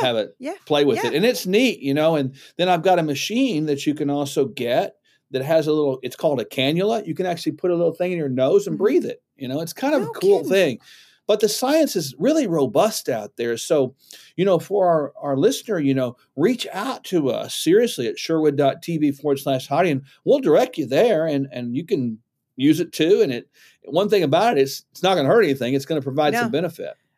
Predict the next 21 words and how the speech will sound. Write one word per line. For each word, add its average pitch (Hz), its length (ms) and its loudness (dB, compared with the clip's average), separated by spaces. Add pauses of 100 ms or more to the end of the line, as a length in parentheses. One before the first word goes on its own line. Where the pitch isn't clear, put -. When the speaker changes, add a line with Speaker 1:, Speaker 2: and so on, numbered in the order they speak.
(140)
Speaker 2:
I 254 140 0
just 370 160 -2
think 214 160 -6
that's, 190 400 -2
I 214 80 -2
think 254 180 -4
that's 165 200 -2
fascinating. 175 420 -4
A 165 60 -4
long 233 400 0
Speaker 1:
Yeah. 226 100 2
Speaker 2:
time 202 220 -4
ago, 156 560 -2
uh, 151 240 -6 (100)
in 180 180 -6
my, 175 260 -2
so 160 500 -4
i-, - 20 -12
in 156 340 -12
my 180 180 -4
family, 156 460 -10